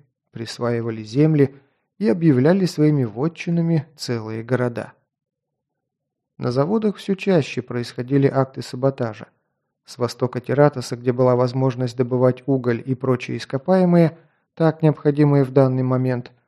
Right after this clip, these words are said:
всё чаще приходили известия о том, что каторжане, которые работали на шахтах и рудниках, бегут из-под стражи и собираются в большие банды.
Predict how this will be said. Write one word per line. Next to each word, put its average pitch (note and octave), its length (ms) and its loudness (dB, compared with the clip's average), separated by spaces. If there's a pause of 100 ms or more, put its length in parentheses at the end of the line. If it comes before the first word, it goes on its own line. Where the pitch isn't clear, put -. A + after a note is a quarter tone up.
(340)
всё - 260 -2
чаще F#3 480 0
приходили D#3+ 540 2
известия D3+ 440 2
о C#3+ 40 0
том, F#3 240 0
что B2+ 200 -6
каторжане, C#3+ 680 -2 (400)
которые B2+ 320 0
работали A#2+ 480 0
на A#2+ 160 -4
шахтах - 480 -4
и C3 60 -2
рудниках, A#2 680 -4 (440)
бегут E3 480 0
из-под - 280 -10
стражи G#2+ 520 -10 (320)
и C#3+ 80 2
собираются B2 760 0
в A#2+ 60 -6
большие A#2 480 -4
банды. - 420 -6